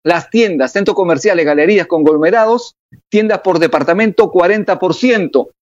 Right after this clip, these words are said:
y se permite delivery. Tiendas de abastecimiento de productos básicos como supermercado, mercado, bodegas, farmacias, cincuenta por ciento. Restaurantes y afines, cincuenta por ciento en zonas internas y sesenta por ciento al aire libre.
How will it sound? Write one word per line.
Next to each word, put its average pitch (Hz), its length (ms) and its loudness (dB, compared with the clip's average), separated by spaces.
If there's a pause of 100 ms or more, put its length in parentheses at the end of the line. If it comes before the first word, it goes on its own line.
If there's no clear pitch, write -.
(120)
y 160 60 -4
se 165 160 -2
permite 175 420 0
delivery. 175 560 2 (640)
Tiendas 240 400 2
de 220 80 0
abastecimiento 202 640 0
de 208 100 0
productos 196 480 0
básicos 214 540 -2
como 160 180 -2
supermercado, 156 680 0
mercado, 156 440 -2
bodegas, 185 420 2
farmacias, 170 580 0
cincuenta 202 520 0
por 196 120 0
ciento. 180 460 -2 (840)
Restaurantes 202 760 -2
y 233 60 0
afines, 202 480 -2 (280)
cincuenta 214 600 -2
por 202 120 -2
ciento 226 440 0
en 156 160 0
zonas 220 360 -2
internas 165 600 -2 (280)
y 180 60 2
sesenta 208 480 -2
por 175 160 -4
ciento 202 460 -2
al 151 160 -2
aire 170 260 2
libre. 214 380 0